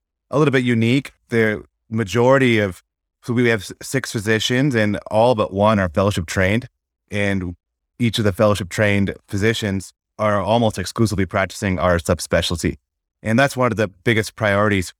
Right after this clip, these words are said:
for me when I was looking for a job is I really wanted to, after doing a fellowship in neurotology, I really wanted to do all neurotol-, otology and neurotology. And I was really fortunate to be able to find that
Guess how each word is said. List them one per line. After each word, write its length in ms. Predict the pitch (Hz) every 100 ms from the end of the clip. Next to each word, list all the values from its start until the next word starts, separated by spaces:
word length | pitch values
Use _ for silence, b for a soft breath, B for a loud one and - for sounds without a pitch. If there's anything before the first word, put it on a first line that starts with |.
| _ _
for 140 | - 95
me 240 | 127 123
when 100 | 110
I 60 | 95
was 100 | 92
looking 160 | 90
for 140 | 87 95
a 80 | 85
job 340 | 98 92 90
is 240 | 90 85 - _ _ _
I 80 | 98
really 240 | 104 120
wanted 220 | 113 110 104
to, 380 | 98 92 -
after 180 | 107 107
doing 180 | 101 113
a 60 | 95
fellowship 420 | 104 110 113 95
in 80 | 95
neurotology, 680 | 95 90 110 123 95 95
I 120 | 95 95 _ _
really 240 | - 110 110
wanted 260 | 101 101 95
to 60 |
do 340 | 90 113 104 90 _ _ _ _
all 200 | 107 98
neurotol-, 520 | 92 90 90 101 95 92
otology 640 | 107 107 107 98 92 92
and 140 | 95 90
neurotology. 600 | 85 85 104 101 92 107
And 100 | 95
I 60 | 90
was 120 | 87
really 140 | 92
fortunate 440 | 85 85 82 92 -
to 100 | 85
be 80 |
able 160 | 87 80
to 60 | 78
find 280 | 92 87 87
that 200 | 82